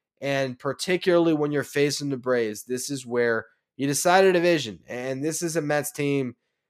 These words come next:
based on what they've done through, what we're at, hundred and fourteen, hundred ninety, hundred four games.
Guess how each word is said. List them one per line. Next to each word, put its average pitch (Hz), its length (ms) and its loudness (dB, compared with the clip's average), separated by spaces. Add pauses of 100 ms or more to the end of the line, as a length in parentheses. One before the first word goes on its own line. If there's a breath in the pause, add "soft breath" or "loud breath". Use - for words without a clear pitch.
(100)
based 156 300 2
on 156 120 4
what 156 180 4
they've 156 220 6
done 143 280 2
through, 135 400 2
what 131 120 4
we're 123 200 2
at, 98 240 -2
hundred 135 300 -2
and 127 240 -8
fourteen, 175 1500 -2
hundred 151 500 -4 (320)
ninety, 123 540 -4
hundred 131 260 0
four 151 260 2
games. 165 400 0